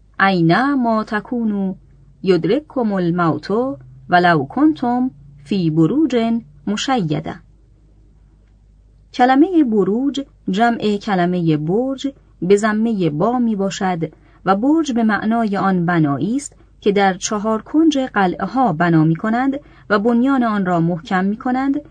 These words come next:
تا بتوانند در آن برج ها دشمن را دفع کنند و اصل معنای این کلمه ظهور است و تبرج به زینت یعنی اظهار زینت و همچنین بروج مشیدتن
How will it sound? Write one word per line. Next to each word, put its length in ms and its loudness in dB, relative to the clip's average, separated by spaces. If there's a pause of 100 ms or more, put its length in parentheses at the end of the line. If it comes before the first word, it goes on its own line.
(220)
تا 180 2
بتوانند 760 0 (140)
در 180 4
آن 180 2
برج 320 0
ها 300 -2 (320)
دشمن 420 2
را 140 0
دفع 380 -6
کنند 500 0 (360)
و 180 2
اصل 440 0
معنای 420 2
این 280 4
کلمه 680 2 (240)
ظهور 400 0
است 300 -10 (360)
و 320 2
تبرج 600 0
به 100 2
زینت 460 -2 (240)
یعنی 420 4
اظهار 500 -2
زینت 380 0 (440)
و 80 0
همچنین 640 2 (220)
بروج 400 4
مشیدتن 1160 0